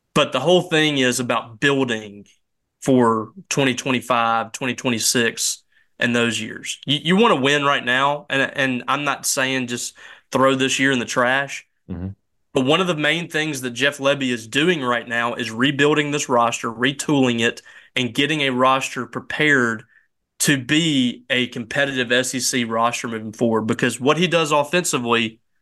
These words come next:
Speaker 1: can win games in the S E C against really good teams.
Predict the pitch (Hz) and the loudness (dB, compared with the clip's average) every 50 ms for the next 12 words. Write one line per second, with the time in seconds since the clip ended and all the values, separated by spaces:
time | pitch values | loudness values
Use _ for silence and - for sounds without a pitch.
0 | _ _ _ - - 151 131 123 120 131 147 151 151 147 127 131 135 143 143 135 | _ _ _ 0 2 2 4 4 4 4 4 2 0 0 0 0 0 0 0 -4
1 | 120 127 123 123 123 123 127 123 123 - 113 - - 135 127 123 123 117 - - | -6 -6 -4 -4 0 0 0 -2 -2 -4 -4 -2 0 0 0 0 -2 -4 -4 -2
2 | 120 123 120 120 113 120 107 - - 127 120 110 104 - - - - - | -2 0 0 0 0 0 -2 -2 -4 -4 -4 -6 -6 -10 -12 -12 -14 -14